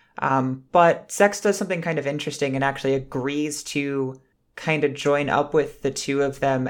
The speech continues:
as their subordinate, even though he outranks them both.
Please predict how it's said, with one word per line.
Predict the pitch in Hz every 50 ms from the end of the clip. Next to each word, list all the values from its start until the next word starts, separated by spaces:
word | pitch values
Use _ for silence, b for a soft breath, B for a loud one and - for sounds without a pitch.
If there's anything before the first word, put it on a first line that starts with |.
| - -
as | - 131 131 127 131 127 127 - - -
their | - 120 117 139 135 135 147 143 139
subordinate, | 131 131 - - 127 - 123 143 151 143 131 120 120 120 117 -
even | - 131 127 131 131
though | 131 127
he | 123 131 117
outranks | - 117 - - - 123 123 127 - -
them | - - 113 117
both. | 117 127 127 131 - - 160 - - - -